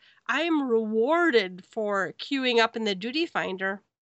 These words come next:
other than, you know, rather than waiting ten minutes for Ruby and Kariri to log on and having a f-, good time with people I know.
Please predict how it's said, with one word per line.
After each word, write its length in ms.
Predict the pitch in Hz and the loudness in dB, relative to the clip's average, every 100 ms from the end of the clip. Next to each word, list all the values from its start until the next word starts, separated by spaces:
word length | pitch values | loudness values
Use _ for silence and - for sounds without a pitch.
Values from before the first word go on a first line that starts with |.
| _ _ _ | _ _ _
other 260 | 233 220 233 | 2 4 2
than, 380 | 220 226 220 - | 4 2 2 -4
you 100 | 226 | -4
know, 60 | |
rather 380 | 208 208 226 233 | 2 2 4 2
than 240 | 220 220 190 | 2 -2 -2
waiting 420 | 180 269 320 247 | -2 0 -2 -4
ten 320 | - 226 220 | -4 -2 0
minutes 460 | 226 285 254 - - | 2 2 2 -2 -8
for 180 | 240 | -6
Ruby 400 | 220 226 269 277 | -6 -4 -2 0
and 100 | 269 | 0
Kariri 500 | 240 247 269 330 262 247 | -4 -6 -2 0 -2 -2
to 120 | 254 | 2
log 240 | 247 240 | 4 6
on 380 | 247 294 262 247 | 6 8 6 4
and 140 | 262 | 0
having 320 | 220 220 254 254 | -2 -2 -2 -4
a 60 | |
f-, 220 | 254 _ _ _ _ - _ _ _ | -4 _ _ _ _ -20 _ _ _
good 200 | 262 226 | -8 -6
time 300 | 254 269 269 | -2 -2 -2
with 160 | 269 - | -6 -8
people 300 | 285 285 285 | -6 -2 2
I 160 | 277 | 2
know. 380 | 311 339 208 | 4 2 2